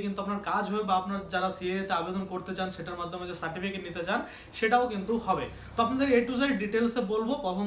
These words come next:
থেকে ভিডিওটা শেষ পর্যন্ত দেখবেন। তারপরেও যদি আপনার মনে হয় কোথাও প্রবলেম আপনি কিন্তু সরাসরি আমাদের মেলে যোগাযোগ করতে পারেন, ডাব্লিউ ডাব্লিউ ডাব্লিউ ডট ইয়বং ডট ইন এ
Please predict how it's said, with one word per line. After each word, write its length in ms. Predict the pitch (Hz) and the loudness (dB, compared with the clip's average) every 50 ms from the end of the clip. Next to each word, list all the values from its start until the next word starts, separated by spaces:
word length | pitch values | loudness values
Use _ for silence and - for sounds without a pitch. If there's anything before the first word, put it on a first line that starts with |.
| 202 208 | 0 0
থেকে 140 | 214 220 214 196 | 0 0 0 0
ভিডিওটা 280 | 202 196 202 196 208 202 202 - | 0 0 0 0 0 -2 -2 -4
শেষ 120 | 185 180 - | -6 -6 -4
পর্যন্ত 240 | 202 190 202 196 190 196 - | -4 -2 -2 0 -2 -2 -2
দেখবেন। 240 | 196 196 202 277 294 - 180 | -2 -2 -4 -4 -4 -4 -2
তারপরেও 320 | 165 165 160 214 214 233 240 | -4 -2 -2 0 0 0 0
যদি 100 | 240 240 233 226 | 0 0 0 -2
আপনার 160 | 233 226 208 202 | -2 -4 -4 -2
মনে 120 | 208 208 208 | -2 0 0
হয় 120 | 214 214 208 | 0 0 0
কোথাও 200 | 202 202 208 202 202 - | -2 0 0 0 0 0
প্রবলেম 260 | 190 180 - 226 226 196 175 | -2 -2 -2 -2 -2 -2 -2
আপনি 140 | 170 175 180 175 | -4 -4 -8 -10
কিন্তু 160 | 180 175 214 240 226 | -8 -6 -4 -4 -2
সরাসরি 300 | 185 160 160 156 165 165 160 156 | -2 -2 -2 -2 -2 -4 -4 -4
আমাদের 240 | 160 156 170 170 165 - - - - - - - | -4 -4 -6 -6 -8 -8 -10 -16 -16 -14 -8 -4
মেলে 160 | 160 185 220 226 226 | 0 2 2 2 2
যোগাযোগ 260 | 233 226 226 226 226 226 - | 2 0 0 -2 -2 -2 -2
করতে 160 | 214 196 220 214 | -2 -2 -2 -2
পারেন, 160 | 233 262 302 277 214 | -2 -2 -2 -2 -2
ডাব্লিউ 220 | 190 196 208 202 202 | -2 0 0 0 0
ডাব্লিউ 220 | 196 190 196 190 | -2 -2 -2 -2
ডাব্লিউ 0 | 208 | -2
ডট 120 | 208 202 185 180 | -2 -2 -2 -2
ইয়বং 220 | 180 180 185 185 185 170 170 | -4 -2 -2 -2 -2 -2 -2
ডট 120 | 170 170 190 | -2 -2 -2
ইন 60 | 175 | -4
এ 20 | 180 | -6